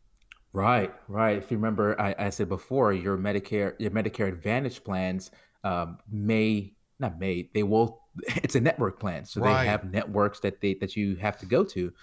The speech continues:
Speaker 1: So it kind of feels like a H M O or P P O.
Speaker 2: Mm-hmm.
Speaker 1: Uh, and so if you're, if you're choosing an Advantage plan and you're not factoring in, well, are my doctors part of this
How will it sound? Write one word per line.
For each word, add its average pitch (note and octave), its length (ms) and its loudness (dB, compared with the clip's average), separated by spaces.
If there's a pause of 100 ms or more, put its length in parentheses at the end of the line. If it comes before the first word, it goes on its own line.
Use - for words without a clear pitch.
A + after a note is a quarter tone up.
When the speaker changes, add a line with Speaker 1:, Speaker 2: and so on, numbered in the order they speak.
(280)
Speaker 1:
So A#2 220 4
it G2 120 0
kind B2 200 2
of G#2 80 -2
feels A#2 260 0
like A2+ 160 0
a G#2 160 -2
H G#2+ 180 -2
M G#2 120 0
O G2+ 100 2
or F#2+ 160 2
P B2 240 -4
P G2+ 240 -2
O. F2+ 340 -4
Speaker 2:
Mm-hmm. G2+ 300 -2
Speaker 1:
Uh, E2 280 -2 (180)
and G#2+ 180 -2
so A2 260 4
if A2 240 -2
you're, A#2 280 2 (100)
if A2 140 -4
you're A2+ 80 0
choosing C3 420 0
an F#2+ 100 0
Advantage G2+ 460 -4
plan F2+ 380 -8 (640)
and A2 180 0
you're A2+ 140 2
not A2 340 -2 (440)
factoring A2 520 0
in, G#2+ 340 0
well, A2 320 0 (1000)
are A2 120 2
my A2+ 120 2
doctors G#2+ 420 0
part G2+ 260 0
of F#2+ 60 -2
this - 280 -8